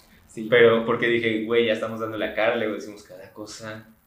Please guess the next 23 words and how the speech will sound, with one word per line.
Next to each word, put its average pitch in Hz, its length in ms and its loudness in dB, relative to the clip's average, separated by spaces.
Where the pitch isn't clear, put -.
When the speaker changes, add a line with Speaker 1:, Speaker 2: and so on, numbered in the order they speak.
Speaker 2:
<laughs> 147 1000 4
Speaker 1:
Digo, 131 880 6
mm, 110 920 -6
Speaker 2:
Luego 110 160 2
decimos 117 360 -4
cada 104 300 -4
cosa, 123 300 -6
chica. - 320 -18
Speaker 1:
es 131 200 2
que 147 160 4
yo 143 140 2
tengo 143 200 2
la 131 80 4
boca 127 260 4
muy 113 200 0
grande, 185 760 2
yo 139 100 0
digo 139 200 2
muchas 143 360 0
cosas 147 400 4
y 135 60 2
Speaker 2:
<laughs> 127 60 2
Speaker 1:
luego 180 680 -2